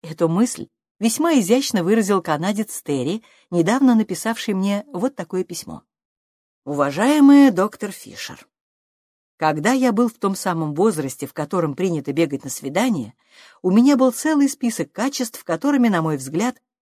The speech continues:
должна была обладать женщина, достойная стать моей женой. Она должна была быть такой-сякой и ещё вот этакой.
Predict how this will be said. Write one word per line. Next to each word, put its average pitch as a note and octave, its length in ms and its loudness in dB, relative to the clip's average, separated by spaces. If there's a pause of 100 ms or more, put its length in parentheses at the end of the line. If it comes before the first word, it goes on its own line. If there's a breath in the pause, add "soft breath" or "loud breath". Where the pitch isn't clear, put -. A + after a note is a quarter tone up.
должна G3 420 2
была A#3 240 2
обладать E3 420 -2
женщина, A3+ 480 0
достойная E3 600 0
стать C#3 320 -10
моей C#3 260 -6
женой. B2+ 400 -10 (500)
Она D#3 300 2
должна E3+ 380 0
была D#3+ 240 2
быть E3 200 -2
такой-сякой E3 960 2 (220)
и F3+ 80 -6
ещё F#3 320 -2
вот B3+ 220 0
этакой. - 400 -20